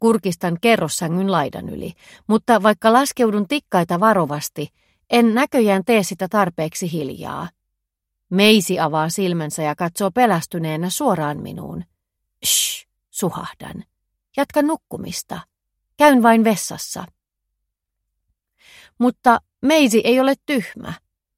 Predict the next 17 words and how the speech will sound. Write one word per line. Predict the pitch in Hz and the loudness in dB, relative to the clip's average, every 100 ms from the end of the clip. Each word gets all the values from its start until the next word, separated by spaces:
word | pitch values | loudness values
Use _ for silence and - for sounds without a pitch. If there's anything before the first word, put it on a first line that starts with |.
| _ | _
En | 214 214 | 0 2
yleensä | 226 254 220 202 | 6 6 4 0
käy | - 202 | 0 2
vessassa | 226 233 - 165 165 | 4 2 0 -6 -4
keskellä | 190 175 170 147 | -4 -4 -6 -6
yötä, | - - - - - _ - | -6 -10 -8 -10 -10 _ -6
enkä | 190 180 | -4 2
varsinkaan | 180 208 196 170 175 175 | 6 4 4 -2 0 0
täysissä | 214 208 175 156 160 | 4 2 2 -6 -6
pukeissa | - 175 170 160 185 | -8 -4 -4 -2 -2
ja | 175 | 0
reppuselässä. | 185 180 - 156 - - 165 - - 170 _ _ _ _ _ _ _ _ _ - | 0 -2 -8 -10 -10 -10 -12 -10 -12 -14 _ _ _ _ _ _ _ _ _ -4
Näen | 214 233 220 | 2 4 4
hänen | 226 220 | 2 2
silmiensä | 294 294 233 196 190 - | 2 2 4 2 0 -6
kiiltävän | 254 247 185 180 196 202 | -2 -2 0 0 0 0
kyynelistä, | 220 165 - - - - - | -2 -2 -4 -10 -10 -10 -10